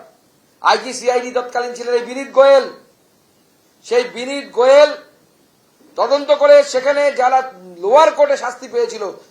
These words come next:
তারা উচ্চ আদালতে গিয়ে সবাই ছাড়া পেয়ে গেছে, কেউ কোনো সাজা পায়নি। তাহলে কি আমরা ধরে নেব কামদুনির যে বোনটিকে, কলেজ ফেরত বোনটিকে ধর্ষণ করে দুপা চিরে ফেলে দেওয়া হয়েছিল, মেরে দেওয়া হয়েছিল,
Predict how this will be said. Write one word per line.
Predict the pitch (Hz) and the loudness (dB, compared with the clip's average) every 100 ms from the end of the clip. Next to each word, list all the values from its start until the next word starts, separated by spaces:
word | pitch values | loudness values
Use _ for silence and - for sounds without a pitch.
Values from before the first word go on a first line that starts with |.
| - | -4
তারা | 220 | 0
উচ্চ | 233 226 220 | 0 -4 -6
আদালতে | 220 208 208 202 | -4 -4 -6 -8
গিয়ে | 180 180 | -12 -14
সবাই | 160 170 | -12 -14
ছাড়া | - - | -14 -16
পেয়ে | - 131 | -20 -20
গেছে, | 110 - _ _ - - _ _ _ _ _ _ _ _ _ _ | -20 -20 _ _ -20 -20 _ _ _ _ _ _ _ _ _ _
কেউ | 285 330 359 | 4 4 6
কোনো | 339 320 | 2 2
সাজা | 285 277 | -2 -2
পায়নি। | 240 196 151 - _ _ _ _ _ _ _ _ _ | -2 -6 -10 -20 _ _ _ _ _ _ _ _ _
তাহলে | - 175 | -12 -10
কি | 196 | -8
আমরা | 208 202 | -8 -10
ধরে | 147 240 | -8 -4
নেব | 294 294 220 - _ _ _ | -2 -2 -6 -10 _ _ _
কামদুনির | 160 180 196 202 202 151 | -10 -10 -10 -14 -14 -12
যে | 180 | -12
বোনটিকে, | 175 190 196 208 | -10 -14 -14 -20
কলেজ | 165 175 185 - | -14 -12 -12 -14
ফেরত | 180 190 | -16 -16
বোনটিকে | 156 165 190 214 190 147 117 _ _ _ _ _ _ _ _ _ _ - | -16 -16 -16 -14 -20 -20 -20 _ _ _ _ _ _ _ _ _ _ -8
ধর্ষণ | 175 180 233 226 | -8 -6 -8 -6
করে | 220 202 | -6 -8
দুপা | 156 196 220 214 - | -8 -8 -8 -8 -12
চিরে | - 233 262 | -18 -8 -4
ফেলে | 254 208 208 | -4 -6 -8
দেওয়া | 196 185 | -8 -6
হয়েছিল, | 175 170 165 170 | -8 -12 -18 -16
মেরে | 185 | -14
দেওয়া | 175 165 143 | -14 -14 -14
হয়েছিল, | 131 113 101 | -18 -20 -20